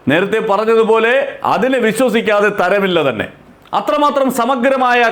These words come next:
കണക്കുകൂട്ടൽ അതിനകത്തുണ്ട്. ഇപ്പോൾ കർണാടകയുടെ കാര്യം എടുക്കുകയാണെങ്കിൽ കർണാടകയിൽ ബി ജെ പിയുടെ ശക്തി കേന്ദ്രങ്ങളെന്നറിയപ്പെടുന്ന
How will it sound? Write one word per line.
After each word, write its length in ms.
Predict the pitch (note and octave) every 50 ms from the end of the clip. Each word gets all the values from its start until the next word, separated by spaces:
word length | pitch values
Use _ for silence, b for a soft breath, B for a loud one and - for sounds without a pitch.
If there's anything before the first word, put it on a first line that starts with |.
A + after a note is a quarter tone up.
| A3+
കണക്കുകൂട്ടൽ 540 | G#3+ G#3 G#3+ G#3 - A3+ G#3+ G#3+ G3 G#3+ F#3+ F#3+
അതിനകത്തുണ്ട്. 480 | F#3+ F#3+ F#3 F3+ F3 - E3 D3+ C3 - D3+ B B B B
ഇപ്പോൾ 160 | - F3+ - - C#3+
കർണാടകയുടെ 600 | C#3 D3+ F#3+ G#3 G#3+ A3 A#3+ A3+ A3+ A#3 A#3 - G#3
കാര്യം 240 | G3+ G#3 A3 A3+ A3+ A3+
എടുക്കുകയാണെങ്കിൽ 600 | G#3 F#3+ A3 A3 G#3+ A3 G3+ G3+ G#3 G3 F#3 C#3 A2+ B2 B B B B -
കർണാടകയിൽ 580 | C3 C3+ F3 G#3 G#3+ A3 A#3 A3 A3+ A#3 A#3 A3 F#3 D#3+
ബി 100 | F#3 G#3+ A3 G3+
ജെ 80 | A#3+ A#3+ A#3+ -
പിയുടെ 260 | B3 A#3+ A#3+ A#3 A#3 A3+ G#3+
ശക്തി 220 | G3 G3 - A#3 A#3
കേന്ദ്രങ്ങളെന്നറിയപ്പെടുന്ന 1080 | A#3 A#3 A3+ A3+ A#3 A3+ A3+ A#3 A#3 A3+ G#3+ G#3+ A3 A3 A3+ A#3 A#3 A3+ A3+ A3+ A3+